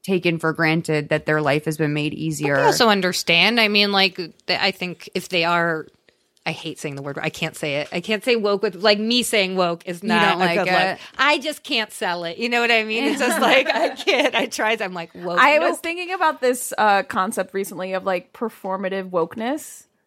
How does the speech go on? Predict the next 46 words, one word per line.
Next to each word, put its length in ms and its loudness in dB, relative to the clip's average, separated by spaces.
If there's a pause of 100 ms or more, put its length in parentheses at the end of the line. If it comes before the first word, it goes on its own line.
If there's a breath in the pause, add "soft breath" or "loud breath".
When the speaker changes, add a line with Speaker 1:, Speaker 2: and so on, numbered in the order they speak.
Speaker 2:
What 100 -10
does 140 -10
that 160 -6
mean? 580 4
Speaker 1:
Like, 500 6
Speaker 3:
<laughs> 460 2
Speaker 1:
instead 480 4
Speaker 3:
It's 60 4
Speaker 1:
of 40 6
Speaker 3:
like, 320 4 (140)
"Ugh, 380 4
my 240 -6
white 240 -8
privilege," 400 -10
you 80 -12
know, 100 -8
I 160 -8
just, 300 -16
like, 160 -14
"Ugh." 420 -4 (400 soft breath)
And 120 -4
when 120 -2
you 120 -2
say 240 2
it 60 -2
around, 460 2
when 260 -4
you 60 -2
make 140 -2
it 60 0
a 40 -2
point 220 -6
to 60 -10
say 120 -4
it 60 0
out 140 -2
loud 420 -4
and 160 -4
to 100 -12
say 140 -6
it 60 -2
around 180 -2
a 40 -12
person 280 -14
of 80 -20
color, 420 -6